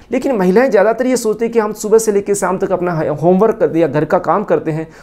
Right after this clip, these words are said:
तो हमारी एक्सरसाइज वैसे भी हो जाती है। लेकिन इस एक्सरसाइज और दूसरी एक्सरसाइज के अंदर बहुत फ़र्क होता है। जब आप अपने लिए एक्सरसाइज करते हैं, मेडिटेशन करते हैं, योगा करते हैं, तो अपने लिए खुद के लिए टाइम होता है, आपका जो ध्यान होता है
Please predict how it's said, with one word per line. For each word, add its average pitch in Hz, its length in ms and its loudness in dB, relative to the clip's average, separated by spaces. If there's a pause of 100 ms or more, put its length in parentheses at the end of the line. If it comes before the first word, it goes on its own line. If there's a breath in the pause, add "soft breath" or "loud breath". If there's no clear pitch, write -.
तो 214 60 -6
हमारी 226 220 2
एक्सरसाइज 233 360 0
वैसे 226 260 2
भी 247 60 -2
हो 226 100 2
जाती 156 260 0
है। 135 60 -4
लेकिन 190 460 -2 (500 loud breath)
इस 269 200 2
एक्सरसाइज 247 540 0
और 262 160 0 (100)
दूसरी 220 300 0
एक्सरसाइज 202 460 2
के 214 120 -2
अंदर 151 200 0
बहुत 185 320 -6
फ़र्क 131 220 -4
होता 107 200 -2
है। 82 160 -4
जब - 220 -2
आप 170 320 0
अपने 170 260 -2
लिए 147 280 2 (640 soft breath)
एक्सरसाइज 226 420 0
करते 170 260 2
हैं, 160 120 -2
मेडिटेशन 202 520 0
करते 165 240 0
हैं, 165 140 0
योगा 151 240 2
करते 156 260 -2
हैं, 185 80 -6
तो 202 80 -2
अपने 196 320 0
लिए 208 100 -2
खुद - 280 -8
के 262 120 0
लिए 240 120 4
टाइम 175 240 2
होता 139 220 -2
है, - 160 -4
आपका 165 260 0
जो 202 140 2
ध्यान 151 320 -2
होता 185 220 2
है 208 160 0